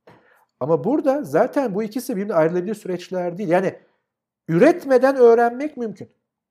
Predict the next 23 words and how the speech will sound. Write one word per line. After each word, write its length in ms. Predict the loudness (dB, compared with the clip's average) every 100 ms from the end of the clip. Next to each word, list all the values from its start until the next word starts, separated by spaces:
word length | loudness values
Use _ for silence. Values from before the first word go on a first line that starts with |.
| _ _ _ _ -4
Ama 160 | 0
ne 80 | 4
kadar 200 | 4 4
işlevsel, 480 | 0 -4 -4 -4 -4
ne 140 | 0
işe 220 | -2 -2 -6
yarar? 300 | -4 -6 -8 -10
Bu 100 | -10
bir 100 | -10
köşede 340 | -12 -10 -8
dursun. 340 | -10 -12 -20 _ _ _ _ _ _ -4
Ama 240 | 0 0 4
öğrenmeden 720 | 6 8 8 6 0 0 0
üretmek 520 | 0 -2 0 -4 0
veya 120 | -2
"Öğrenmeyi 600 | 2 2 4 0 -2 0
askıya 400 | -2 -2 -4 0
aldım, 280 | 0 -2 -4
üretiyorum." 500 | -4 -4 -6 -6 -6
diyeceğim 440 | -10 -8 -8 -8
bir 60 | -12
şey 180 | -12 -8
yok. 240 | -8 -8